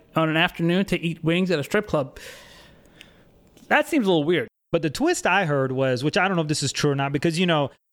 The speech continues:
Speaker 2: uh, when you start a podcast, right, we don't have a lot of time to prep for
Speaker 1: Right.
Speaker 2: these things. So you just Google,
Speaker 1: Right.
Speaker 2: right? And you kind of, if you find two or three articles that confirm that, you kind of take it as the gospel. So I was reading, I think it was on vulture dot com. They said reportedly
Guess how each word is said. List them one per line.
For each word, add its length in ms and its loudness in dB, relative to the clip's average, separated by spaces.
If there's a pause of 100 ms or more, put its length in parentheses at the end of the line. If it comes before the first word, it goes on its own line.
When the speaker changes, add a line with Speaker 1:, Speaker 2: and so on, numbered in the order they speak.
(160)
Speaker 2:
uh, 220 0
when 160 0
you 60 0
start 220 -2
a 40 0
podcast, 680 -2
right, 220 0
we 100 0
don't 80 -4
have 100 -2
a 40 0
lot 160 0
of 60 -4
time 320 -2
to 80 -2
prep 340 -4
for 80 0
Speaker 1:
Right. 100 2
Speaker 2:
these 120 -8
things. 200 -10 (120)
So 120 0
you 160 2
just 240 -4
Google, 420 -2
Speaker 1:
Right. 220 -2
Speaker 2:
right? 300 -2 (300)
And 240 2
you 120 2
kind 260 0
of, 240 -2
if 140 -2
you 80 -2
find 260 0
two 160 -2
or 40 2
three 200 -2
articles 400 0
that 160 -2
confirm 420 -2
that, 200 -2
you 80 0 (240)
kind 220 2
of 100 -2
take 200 0
it 80 0
as 80 0
the 80 -2
gospel. 500 -4 (220)
So 200 0
I 160 2
was 200 0
reading, 260 -2
I 100 0
think 200 -4
it 40 0
was 100 0
on 160 -2
vulture 340 -2
dot 200 -2
com. 360 -2 (240)
They 140 0
said 140 -2
reportedly 880 -2